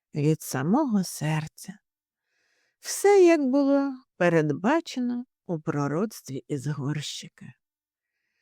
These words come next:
І поцілунок, якого Мартін практично не відчув, тому що його обпечені губи були вкриті анальгізуючою плівкою,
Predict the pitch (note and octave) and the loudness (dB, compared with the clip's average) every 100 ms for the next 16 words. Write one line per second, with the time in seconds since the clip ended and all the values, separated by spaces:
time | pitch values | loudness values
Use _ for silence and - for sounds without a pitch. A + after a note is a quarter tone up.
0 | _ _ _ _ F4 F#4 F4+ E4+ D4+ C4+ | _ _ _ _ 2 4 4 4 2 2
1 | B3+ A3+ G#3+ - - G#3+ G3 F#3 G3+ F#3 | 4 4 2 -2 -10 0 2 2 2 2
2 | F#3 F#3 F#3 F#3 F3+ F#3 G3 F#3+ - - | 4 2 2 -2 -4 -4 -4 -6 -8 -4
3 | F4+ - - C4+ A#3 G3 F3+ F3+ - - | -4 -2 -6 -2 0 0 0 -4 -10 -8
4 | F3+ E3+ - _ _ - F#3+ F#3 F#3 F3 | -8 -8 -14 _ _ -4 0 2 2 0
5 | G3 E3+ F3 E3+ E3+ E3 - - F3+ - | -2 0 0 0 -2 -4 -6 -4 -4 -4
6 | E3 D#3 D#3+ G#3+ C4+ A3 A3 - _ _ | -8 -4 -2 -2 -4 -6 -8 -12 _ _
7 | A3+ A#3 E4 F4 F4 - B3 C4 C4+ - | -4 4 6 8 6 2 0 2 0 -4
8 | B3 - _ _ _ _ - A3 F#3 D#3 | -14 -14 _ _ _ _ 2 4 4 2
9 | D#3 D#3 A3 F4 F#3 F3+ E3+ D#3 - E3 | 0 -2 -2 -4 -4 -8 -6 -6 -4 -2
10 | F3+ F3 - - F3 F3+ | 0 0 -4 -14 -12 -12